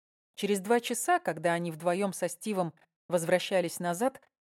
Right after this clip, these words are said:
Брайт была вынуждена признать, что благодаря умело наложенной повязке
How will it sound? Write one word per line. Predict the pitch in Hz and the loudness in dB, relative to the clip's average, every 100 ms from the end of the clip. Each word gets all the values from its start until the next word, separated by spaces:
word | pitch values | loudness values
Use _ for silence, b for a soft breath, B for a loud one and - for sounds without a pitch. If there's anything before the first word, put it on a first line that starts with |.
| - | -4
Брайт | 175 220 202 | 0 2 2
была | 190 190 175 | 2 2 2
вынуждена | 220 196 190 190 175 | 2 0 -2 -2 -2
признать, | 180 180 233 - | -4 -2 -2 -4
что | - | -6
благодаря | 175 180 175 175 185 202 | -2 0 2 2 2 0
умело | 202 196 208 180 | 0 0 2 2
наложенной | 170 175 185 170 170 165 | 2 0 -2 -2 -4 -4
повязке | 175 180 247 - 151 | -4 -2 -4 -4 -6